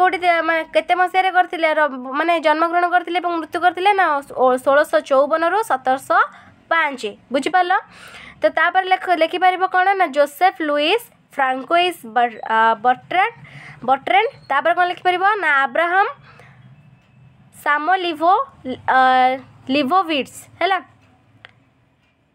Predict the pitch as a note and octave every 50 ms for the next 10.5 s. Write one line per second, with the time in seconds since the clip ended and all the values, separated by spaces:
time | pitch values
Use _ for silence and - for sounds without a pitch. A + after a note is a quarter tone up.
0 | _ _ _ _ _ _ _ - - C#4+ C4+ C4+ D4 F4 G4 F#4 - - - -
1 | B3 B3 B3 C4 C4 - B3 B3 C4 D4+ F4+ F4+ D4+ C4+ C4+ C#4 D4+ C4 A3 -
2 | - - _ - D#4+ F4+ F4+ D4+ - _ _ _ _ _ _ _ _ _ _ _
3 | _ _ _ _ _ _ - A#3 C#4 D4+ D4 - F#4 - D4 B3 G#3+ A3+ - -
4 | - - - A#3+ C#4 D4 D#4+ F4+ F4+ F4+ F#4 G#4 C5+ C#5 - - - - C#4+ D4+
5 | D#4 F4+ F#4 F#4+ F#4 F#4 F#4 E4+ F4+ F#4 F#4 F4+ D#4+ F4+ F#4 G#4+ C5+ - - -
6 | - _ - C#4 C#4+ D4+ D4 - F#4+ F#4+ G4 D#4 D4 C4+ A#3+ - _ _ - -
7 | _ - - D4 D#4 F4 F4+ F#4 E4+ - F#4 F#4 F4+ G4+ G4+ G4+ - C4 C4 C4+
8 | - E4 F4+ D#4 C#4 D4+ D4 D4+ E4 E4+ - F4+ F#4 G4 E4 D#4+ E4 E4+ F4+ G4
9 | G4 - F#4 F4+ F4+ F4 F4+ F4+ G4+ A#4 - - - - - _ - - - D4
10 | D4 D4+ E4+ F4+ - - F#4 F#4 F4